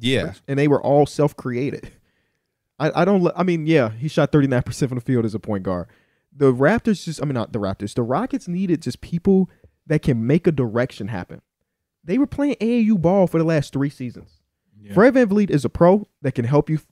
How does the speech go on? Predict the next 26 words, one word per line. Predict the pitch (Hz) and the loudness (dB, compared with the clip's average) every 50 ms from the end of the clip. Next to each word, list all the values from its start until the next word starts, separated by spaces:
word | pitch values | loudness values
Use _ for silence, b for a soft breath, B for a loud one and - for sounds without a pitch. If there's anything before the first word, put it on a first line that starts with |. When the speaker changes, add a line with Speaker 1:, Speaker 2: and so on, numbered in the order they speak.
| - 131 131 | -16 -8 -4
Speaker 2:
help | 143 147 - | -4 -4 -2
you | 151 151 139 | -2 -4 -2
get | 127 143 139 - - | 0 -2 -2 -2 -2
things | 147 151 151 | -4 -4 -2
going. | 131 131 120 113 113 117 - _ _ _ _ _ _ _ _ _ _ _ _ _ _ _ 120 | -2 -2 -2 -2 -2 -4 -8 _ _ _ _ _ _ _ _ _ _ _ _ _ _ _ -4
Dillon | 120 156 208 233 185 | 0 0 2 2 2
Brooks, | 160 165 160 - - - - - _ _ _ _ _ _ - | 2 2 2 0 -2 -14 -18 -18 _ _ _ _ _ _ -4
again, | 147 143 143 139 - | -2 0 0 0 0
antics | - 139 139 - - 135 - - | 0 -2 0 0 0 -2 -2 -2
and | 139 127 | -6 -4
stuff | - - 139 131 - | -2 0 0 0 0
like | 135 131 123 - - | 0 0 0 0 0
that, | 135 131 127 - | 0 0 0 0
but | 131 131 127 | 0 0 0
he | 123 165 202 | 0 0 0
is | 220 202 185 | 0 2 0
a | 170 | 0
guy | 160 160 156 151 143 | 0 2 2 2 2
that | 135 131 - | 0 0 -2
can | - 123 107 | -2 -6 -4
help | 110 143 143 143 131 131 127 117 | -2 0 0 0 0 -2 -8 -4
build, | 135 139 143 139 143 123 131 | 0 2 4 4 4 2 2
like, | 131 131 127 - | 0 -2 -2 -2
this | - 131 - | -6 -8 -6
defensive | - 127 - - 139 139 - - 151 131 | -6 -8 -6 -6 -8 -6 -2 -2 -2 -2
mindset. | 127 127 120 117 113 110 - - - 120 117 117 | -2 -2 -2 -2 -2 -4 -6 -6 -4 -4 -4 -4